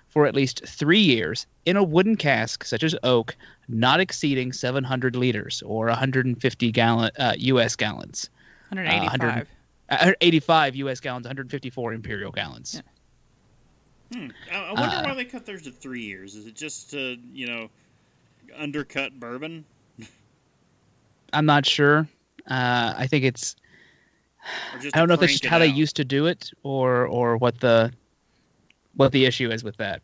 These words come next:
Speaker 1: But,
Speaker 3: Hmm.
Speaker 1: uh, also, the distillate, which only, uh, only water and plain caramel coloring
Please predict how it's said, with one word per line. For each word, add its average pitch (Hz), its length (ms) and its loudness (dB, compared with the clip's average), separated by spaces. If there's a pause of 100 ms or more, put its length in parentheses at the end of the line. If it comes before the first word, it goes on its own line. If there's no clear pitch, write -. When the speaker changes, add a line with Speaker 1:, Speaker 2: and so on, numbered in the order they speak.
Speaker 1:
But, - 160 -8
Speaker 3:
Hmm. 113 160 -20 (720)
Speaker 1:
uh, 117 300 0 (440)
also, 170 500 6 (340)
the 135 80 0
distillate, 156 560 2 (400)
which 139 440 4 (480)
only, 185 680 2 (300)
uh, 120 340 -2 (300)
only 170 220 4
water 156 360 4
and 127 240 -6
plain 151 340 -4
caramel 147 460 0
coloring 131 580 -2